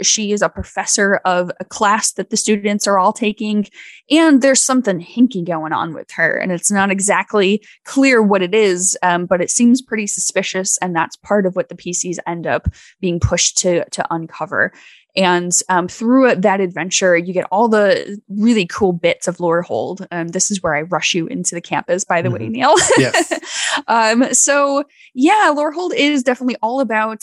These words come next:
Speaker 1: um, archaeology and uncovering the past and learning, uh, from, you know, the wisdom of the forefathers to influence,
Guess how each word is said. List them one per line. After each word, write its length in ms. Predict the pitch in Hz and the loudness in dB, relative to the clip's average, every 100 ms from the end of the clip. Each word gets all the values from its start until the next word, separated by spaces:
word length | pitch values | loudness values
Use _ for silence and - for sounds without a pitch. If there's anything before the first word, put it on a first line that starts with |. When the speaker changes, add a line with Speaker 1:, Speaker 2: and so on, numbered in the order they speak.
| - - | -4 -2
Speaker 1:
um, 320 | 190 185 185 | 0 0 -2
archaeology 800 | 175 175 220 269 269 233 240 220 | -4 -2 0 2 2 2 0 0
and 160 | 185 | 0
uncovering 460 | 185 185 185 180 175 | -2 -4 -10 -8 -8
the 80 | 175 | -8
past 640 | - 226 220 214 - - - | -4 0 2 2 0 -4 -8
and 360 | 185 175 180 - - _ - | -4 -2 -4 -8 -16 _ -6
learning, 680 | 190 202 208 208 196 196 185 - | 0 2 2 0 -2 -6 -8 -2
uh, 260 | 185 180 175 | -2 -2 -4
from, 360 | - 190 180 | -2 0 0
you 100 | 180 | -2
know, 60 | 180 | -2
the 80 | 185 | 0
wisdom 360 | 190 196 190 | 0 0 -4
of 60 | 180 | -4
the 40 | |
forefathers 640 | - 180 - 170 180 175 - | -2 -2 0 0 2 0 -2
to 140 | 190 | -4
influence, 800 | 170 175 - 180 165 165 170 - | -6 -8 -8 -6 -6 -6 -2 -2